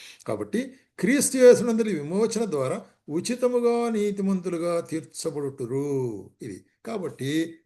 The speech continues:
ఉచితముగా నీతిమంతులుగా తీర్చబడతారనేటువంటి యొక్క సువార్త ప్రకటించబడేది అవసరము అనేటువంటి కార్యాన్ని.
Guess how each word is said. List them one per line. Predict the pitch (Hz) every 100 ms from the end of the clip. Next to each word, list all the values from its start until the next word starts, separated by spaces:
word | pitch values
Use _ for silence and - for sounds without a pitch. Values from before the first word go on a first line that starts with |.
| -
ఉచితముగా | 113 180 190 196 190 196 175
నీతిమంతులుగా | 160 170 165 165 156 147 170
తీర్చబడతారనేటువంటి | - 135 - 143 151 143 143 143 135 135 127
యొక్క | 120 127 123 - - -
సువార్త | - 151 185 240 254 233 196
ప్రకటించబడేది | 185 170 147 160 151 147 277 - - -
అవసరము | 113 139 156 185 180 208
అనేటువంటి | 175 139 139 131
కార్యాన్ని. | 127 123 107 107